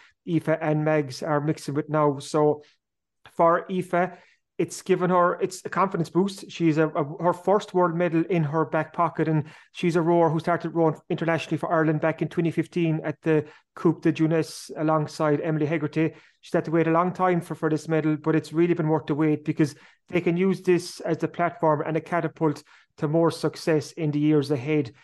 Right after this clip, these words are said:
Because in twenty twenty-three, it's the start of the Olympic countdown. The Paris Games are in twenty twenty-four. Um, Aoife and Megs will hope to be in that Irish women's lightweight double. Of course, that's not nailed on.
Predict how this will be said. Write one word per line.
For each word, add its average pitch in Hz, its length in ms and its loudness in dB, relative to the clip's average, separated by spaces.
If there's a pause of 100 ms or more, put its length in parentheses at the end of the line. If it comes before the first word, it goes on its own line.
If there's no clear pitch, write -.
(260)
Because 147 240 2
in 160 180 2
twenty 175 260 0
twenty-three, 180 720 0 (420)
it's 185 220 0
the 165 80 -10
start 170 320 0
of 147 60 -8
the 160 80 6
Olympic 156 280 0
countdown. 143 480 0
The 143 80 -6
Paris 165 320 2
Games 160 320 2
are 160 120 4
in 151 40 2
twenty 151 280 -2
twenty-four. 156 640 0 (1080)
Um, 147 480 0 (100)
Aoife 175 280 -2
and 170 420 2
Megs 156 260 2
will 156 120 4
hope 196 540 4
to 170 100 2
be 160 240 2
in 160 160 -2
that 151 140 4
Irish 147 360 2
women's 147 300 0
lightweight 151 260 2
double. 151 300 4
Of 147 80 -8
course, 160 300 2
that's 151 280 -2
not 156 140 0
nailed 160 240 2
on. 160 340 0